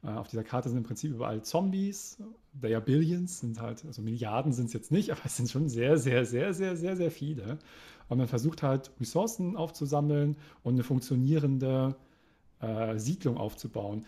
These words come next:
Die Siedlung hat aber nur den Selbstzweck des Überlebens. Also man sammelt so ein paar Ressourcen und bestimmte Gebäudetypen, versucht dann so eine Art Warenkreislauf aufzubauen, aber eigentlich alles nur, um regelmäßig auftauchende Wellen zu überleben.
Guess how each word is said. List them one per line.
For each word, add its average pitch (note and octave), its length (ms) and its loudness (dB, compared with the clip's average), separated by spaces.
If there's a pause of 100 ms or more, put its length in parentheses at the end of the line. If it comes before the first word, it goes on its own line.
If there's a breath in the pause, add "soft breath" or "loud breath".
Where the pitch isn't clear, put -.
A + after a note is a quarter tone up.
(160 loud breath)
Die B2 60 -2
Siedlung D#3 440 2 (120)
hat - 100 0
aber B2+ 80 4
nur D3 80 8
den C#3+ 100 6
Selbstzweck D3 500 4
des B2 140 -2
Überlebens. A#2+ 560 0
Also G#2 140 -10
man G#2 100 -4
sammelt A#2 220 -4
so A#2 60 -4
ein - 40 -14
paar G2 140 -6
Ressourcen C3 880 -2
und A2 180 -6
bestimmte A#2 260 -8
Gebäudetypen, C3 840 2 (300 loud breath)
versucht A#2+ 300 -2
dann B2 80 2
so A#2 100 -2
eine B2+ 180 0
Art G#2+ 160 -4
Warenkreislauf B2+ 600 2
aufzubauen, B2 560 0
aber A#2 180 -2
eigentlich D3+ 380 0 (140)
alles D#3 340 2
nur, G3 420 4 (400 loud breath)
um C#3 200 4
regelmäßig E3 840 2 (100)
auftauchende C#3 580 2
Wellen B2+ 280 6
zu - 140 -4
überleben. G#2+ 540 -2